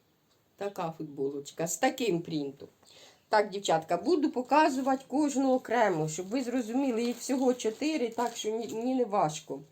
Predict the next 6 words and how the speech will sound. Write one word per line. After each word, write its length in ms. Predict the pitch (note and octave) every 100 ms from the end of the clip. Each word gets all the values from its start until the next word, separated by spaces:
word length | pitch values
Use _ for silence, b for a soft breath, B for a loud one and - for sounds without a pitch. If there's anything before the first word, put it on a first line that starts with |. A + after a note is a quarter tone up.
| B B B B F#3+
А 80 | G#3
це 260 | - F#4
такий, 540 | F#4+ D#4 - F4 E4+ B3+
знаєте, 640 | D4 D#4+ E4+ D#4 - A#3
як, 440 | B3 C#4 C#4+ - D4 B B B B _ _ b b b b - - _ _ - - - - - -
ой, 400 | A3+ B3 A#3 G#3+